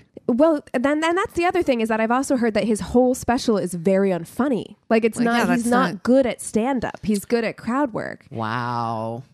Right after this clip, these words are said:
Speaker 1: But the part of it that is, as you were saying, Christina, kind of the most <laughs> interesting part is that, like, women, Drew Afualo did a whole thing on, on this where she was talking about it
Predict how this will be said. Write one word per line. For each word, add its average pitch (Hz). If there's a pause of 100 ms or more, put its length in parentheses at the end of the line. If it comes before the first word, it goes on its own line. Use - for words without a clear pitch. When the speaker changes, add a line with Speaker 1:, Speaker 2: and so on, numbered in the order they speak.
(200)
Speaker 1:
But 214 (280)
the 233 (300)
part 277
of 269
it 214
that 190
is, 233
as 202
you 208
were 196
saying, 170
Christina, 165
kind 170
of 165 (180)
the 202
most - (960)
<laughs> 208
interesting 233
part 202
is 185
that, 170
like, 175
women, 220
Drew 226
Afualo 185
did 165
a 165
whole 165
thing 160
on, 156
on 160
this - (280)
where 208
she 175
was 170
talking 165
about 156
it 92